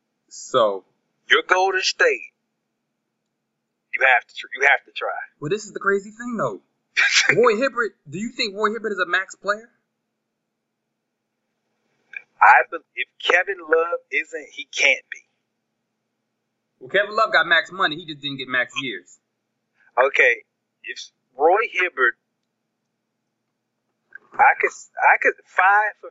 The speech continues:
Speaker 2: fifty-five is about right.
Speaker 1: That's
Speaker 2: Because
Speaker 1: right.
Speaker 2: if Dea-, 'cause what did Dea-, didn't DeAndre Jordan get something like that?
Speaker 1: Right.
Speaker 2: Yeah, if,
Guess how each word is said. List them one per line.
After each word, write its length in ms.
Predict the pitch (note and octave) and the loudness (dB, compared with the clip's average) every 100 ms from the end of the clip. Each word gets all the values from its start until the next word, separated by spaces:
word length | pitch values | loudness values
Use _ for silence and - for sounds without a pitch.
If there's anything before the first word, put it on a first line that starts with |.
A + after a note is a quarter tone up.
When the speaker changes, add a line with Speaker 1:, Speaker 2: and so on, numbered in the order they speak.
| - | -10
Speaker 2:
fifty-five 800 | F3 - - - - D3+ D3+ D3+ - | -10 -10 -16 -4 2 4 4 2 -4
is 40 | A2+ | -18
about 320 | - A2+ G#2 | -6 -6 -4
right. 320 | G2+ G#2 - _ _ _ _ _ - | -4 -6 -6 _ _ _ _ _ -4
Speaker 1:
That's 100 | C3 | 0
Speaker 2:
Because 340 | - D#3 C3+ - _ _ _ | 2 2 0 -6 _ _ _
Speaker 1:
right. 240 | G2 F2 _ _ _ _ _ | -12 -12 _ _ _ _ _
Speaker 2:
if 100 | C3 - | -12 -2
Dea-, 240 | C3 D3 D3+ - | 2 2 0 -4
'cause 160 | C#3+ B2 - | -8 -8 -2
what 160 | D#3+ G#3 | 0 0
did 80 | |
Dea-, 240 | F#3 F3+ F3+ F3+ | 2 2 2 0
didn't 240 | G#3 G3+ | -4 -2
DeAndre 400 | F#3+ F#3 F3 F3 _ _ _ _ - | 0 0 0 -6 _ _ _ _ -8
Jordan 340 | E3+ F#3+ F#3 - | -4 -4 -8 -12
get 160 | E3+ - _ _ _ | -12 -12 _ _ _
something 400 | - - E3+ - E3 | -18 -4 -2 0 2
like 220 | E3+ E3 | 0 0
that? 260 | F#3 F#3 - | -6 -8 -12
Speaker 1:
Right. 340 | G#2 G#2 F#2+ F2+ _ _ _ _ _ _ _ - | -6 -2 -2 -4 _ _ _ _ _ _ _ 2
Speaker 2:
Yeah, 160 | D3 A#2 - - | 4 4 0 -10
if, 120 | B2 | -16